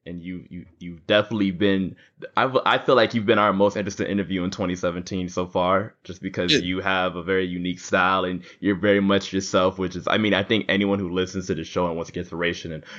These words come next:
Speaker 1: wants to find, like, how they can take their next hus-, their hustle to the next level will definitely hear you and kind of realize, all right, like, this guy is a genuine hard worker who, who, who's really going after what he wants and doing what he can to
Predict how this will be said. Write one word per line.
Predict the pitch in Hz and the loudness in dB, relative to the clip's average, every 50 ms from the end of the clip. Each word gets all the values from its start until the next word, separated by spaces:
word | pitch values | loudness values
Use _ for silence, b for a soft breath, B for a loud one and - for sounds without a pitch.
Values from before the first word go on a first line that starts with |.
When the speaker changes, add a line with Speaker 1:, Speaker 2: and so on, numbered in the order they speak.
| B | B
Speaker 1:
wants | - 92 98 95 | 0 0 0 2
to | 104 98 | 2 0
find, | - - 95 92 87 | 2 2 2 4 2
like, | 85 82 | 2 2
how | 92 90 85 | 2 2 2
they | 90 90 | 2 0
can | 90 92 85 | -2 -4 -4
take | - 98 - | -4 -4 -2
their | 87 82 | -2 -4
next | 78 82 80 - - | -2 -4 -6 -6 -4
hus-, | - 92 92 - - | -2 -2 -2 -2 -6
their | - - 90 85 | -8 -6 -4 0
hustle | 104 98 92 - - | 0 0 0 -2 -4
to | 104 | -4
the | 85 85 | -4 -2
next | 90 87 85 - - | -2 -2 -4 -4 0
level | 92 95 98 98 104 98 - B B B B B B | 2 2 4 4 2 0 -2 B B B B B B
will | 85 90 | -4 0
definitely | 85 104 101 98 98 92 92 92 | 4 4 4 4 2 0 0 2
hear | 110 104 101 95 | 4 4 4 4
you | 95 101 101 92 | 4 4 4 2
and | 92 90 | 0 -2
kind | - - 92 90 | -2 -2 0 0
of | 90 85 71 - - _ | 0 -2 -2 -8 -16 _
realize, | - 98 104 104 101 95 98 92 90 92 90 92 | -6 0 2 4 4 4 4 4 2 2 4 6
all | 117 120 | 6 6
right, | 123 113 101 98 104 101 | 8 6 6 4 4 4
like, | 98 92 90 92 90 92 B B B B B B _ | 4 4 2 2 0 -2 B B B B B B _
this | - 113 110 110 | 2 2 2 4
guy | 113 113 107 101 98 | 4 4 4 4 4
is | 95 90 | 2 2
a | 95 90 | -2 -4
genuine | 85 87 113 113 107 101 101 101 98 98 95 | -4 -2 0 0 2 2 0 0 -2 -2 -2
hard | 92 104 101 101 98 98 | 0 2 4 4 4 4
worker | 95 98 95 92 92 95 95 92 95 | 4 4 2 2 2 0 0 0 0
who, | 98 98 92 87 73 - - | -2 -2 -4 -4 -6 -8 -6
who, | - 101 85 - - - | -6 -4 -4 -4 -6 -6
who's | 104 101 98 - 85 | -4 -4 -4 -2 2
really | 101 113 110 104 98 | 2 4 4 4 4
going | 87 98 92 95 98 | 4 4 4 4 4
after | 98 92 92 - 95 95 | 2 2 2 0 0 0
what | 95 95 | 0 2
he | 101 98 | 0 0
wants | 87 87 92 90 85 82 85 | -2 0 -2 -2 -2 -2 -4
and | 87 82 | -6 -4
doing | 95 98 90 | -2 -2 -2
what | 90 82 | -2 -4
he | 85 | -6
can | 80 - - 101 92 87 85 | -8 -4 -4 -2 -2 -2 -2
to | 80 78 | -4 -8